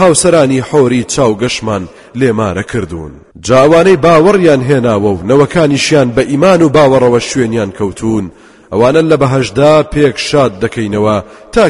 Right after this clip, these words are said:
کامەرانی و خۆشیان زیاتر بێت. و نەبێت ئەوانەی کە پلەی بەرزیان دەستکەوتووە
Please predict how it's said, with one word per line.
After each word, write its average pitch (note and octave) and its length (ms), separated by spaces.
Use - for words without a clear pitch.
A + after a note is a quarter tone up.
کامەرانی B2 520
و A2+ 140
خۆشیان C3+ 600
زیاتر G#2 420
بێت. E2+ 260
و - 100
نەبێت D3+ 360
ئەوانەی E3 420
کە E3+ 140
پلەی C#3+ 260
بەرزیان B2 400
دەستکەوتووە A#2+ 520